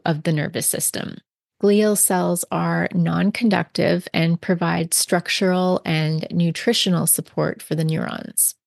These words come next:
They also include the immune cells of the nervous system, but neurons will be our main focus here. Importantly, the spaces between neurons where information is exchanged in the form of substances called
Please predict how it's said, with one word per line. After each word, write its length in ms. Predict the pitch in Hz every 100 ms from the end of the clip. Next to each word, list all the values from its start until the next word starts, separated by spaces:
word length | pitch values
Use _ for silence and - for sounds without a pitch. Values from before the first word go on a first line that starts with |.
| _ _ _
They 140 | 196 185
also 320 | 185 - 202
include 500 | 185 - 170 165 -
the 320 | 165 156 -
immune 480 | 180 202 254 262 240
cells 480 | - - - - -
of 160 | 175 165
the 80 |
nervous 320 | 165 156 165 160
system, 460 | 160 - - - - - -
but 400 | 190 180 175 196
neurons 640 | 185 190 190 180 180 -
will 80 | 175
be 160 | 170
our 100 | 170
main 240 | 165 156 156
focus 400 | 165 156 160 -
here. 420 | - 156 - 196 _ _ _
Importantly, 800 | 190 185 226 226 254 226 214 220
the 140 | 202 196
spaces 520 | - 185 180 196 185
between 460 | 180 - 180 180 180
neurons 640 | 160 160 156 185 214 - -
where 280 | 170 170 170
information 720 | 175 170 185 165 165 185 180
is 240 | 147 170
exchanged 920 | 185 - - - 156 156 160 180 -
in 180 | - 165
the 100 | 165
form 440 | 160 170 165 160 -
of 220 | 165 156
substances 760 | - 151 - 175 160 170 156 -
called 460 | - 160 156 160